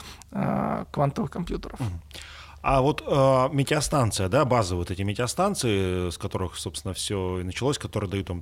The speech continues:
Speaker 2: понимаю, основу, э, для информации, как они вообще выглядят, как их много, как часто они должны быть расположены, что там внутри этих метеостанций, насколько это оборудование совершенствуется?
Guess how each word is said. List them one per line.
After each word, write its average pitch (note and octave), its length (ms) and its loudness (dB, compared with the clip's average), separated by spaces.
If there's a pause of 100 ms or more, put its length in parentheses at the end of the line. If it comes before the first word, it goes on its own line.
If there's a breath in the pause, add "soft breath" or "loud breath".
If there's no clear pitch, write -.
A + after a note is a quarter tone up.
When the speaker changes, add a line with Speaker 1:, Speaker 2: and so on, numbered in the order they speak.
Speaker 2:
понимаю, F#2+ 320 -2
основу, F#2 540 -2 (180)
э, F2+ 140 -4
для F2 140 -4
информации, D3 460 0
как D3+ 220 -2
они B2+ 160 -2
вообще A2+ 200 -2
выглядят, B2 380 0
как A#2 220 -2
их - 160 -8
много, A2 420 0
как - 200 -4
часто C3 380 0
они G2+ 80 0
должны F#2 260 -2
быть F2 180 -6
расположены, F#2 520 -2
что C#3+ 180 -2
там G#2 140 -4
внутри A2+ 320 -4
этих - 200 -10
метеостанций, F2+ 640 -6
насколько G#2+ 380 -2
это G2 100 -2
оборудование G2+ 420 -2
совершенствуется? - 800 -6